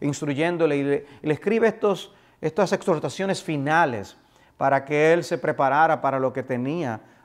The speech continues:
por delante. Dice en Segunda Timoteo cuatro,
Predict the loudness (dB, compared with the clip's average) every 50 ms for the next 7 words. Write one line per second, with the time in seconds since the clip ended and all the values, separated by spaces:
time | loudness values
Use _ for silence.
0 | _ -2 -2 0 0 0 0 0 0 -2 -4 -6 -8 -10 -12 -12 _ _ _ _
1 | _ _ _ _ _ _ _ _ _ _ _ -20 _ -20 -20 -20 -16 -6 -2 -2
2 | 0 2 4 6 6 6 6 6 6 6 6 4 4 2 2 2 0 0 2 2
3 | 2 4 4 4 4 4 4 4 0 2 2 4 4 4 4 4 2 4 6 6
4 | 4 4 2 -2 -2 -2 -4 -6